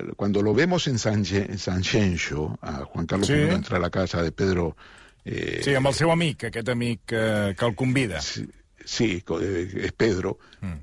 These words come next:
Speaker 1: Eh, la casa contigua es la vieja casa, la vieja casona del padre de Charo Palacios, es Julio Palacios,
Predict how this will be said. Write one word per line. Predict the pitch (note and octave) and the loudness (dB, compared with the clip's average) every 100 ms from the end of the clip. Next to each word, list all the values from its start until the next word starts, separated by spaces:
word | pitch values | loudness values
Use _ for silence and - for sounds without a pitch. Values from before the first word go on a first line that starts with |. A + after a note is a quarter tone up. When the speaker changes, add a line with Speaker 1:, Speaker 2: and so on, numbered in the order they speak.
| - - | -16 -6
Speaker 1:
Eh, | G2+ - A#2 | -4 -4 -2
la | A#2 A#2 | 0 0
casa | - G3+ - - A2+ B2+ - D3+ - | 2 2 2 4 4 4 -2 -10 0
contigua | A2 A2 E3 C#3 F2+ F2 G#2+ A#2 _ _ _ _ - - _ _ _ - - - | 0 2 0 -2 0 -2 -2 -8 _ _ _ _ -20 -20 _ _ _ -20 -14 0
es | C3 - - - | 0 0 -10 -6
la | G#2+ G2+ | 0 2
vieja | A#2 F#3 E3 C3+ | 2 0 2 -2
casa, | - B2+ G#2 - F#2 | 2 0 0 -4 -6
la | E2 | -2
vieja | G#2+ D#3+ - A#2+ | 0 0 -2 -4
casona | G#2+ - F#2 F2 F2 - - - - - | -4 0 0 2 -2 -4 -18 -20 -16 -2
del | G2+ - | 0 0
padre | - F3+ E3+ F2+ E2 - _ _ _ _ _ _ - | 4 4 4 0 -4 -10 _ _ _ _ _ _ -20
de | - G2 F#2+ - | -4 -2 -2 -2
Charo | F#2+ F#2+ | -2 0
Palacios, | E2+ G2 D3+ - - - - _ _ _ - | 0 2 2 0 -10 -18 -20 _ _ _ -16
es | - | -16
Julio | - C3+ B2+ A#2 | -4 0 2 0
Palacios, | G2+ A2 D#3+ - B2+ - | 2 2 2 0 -8 -12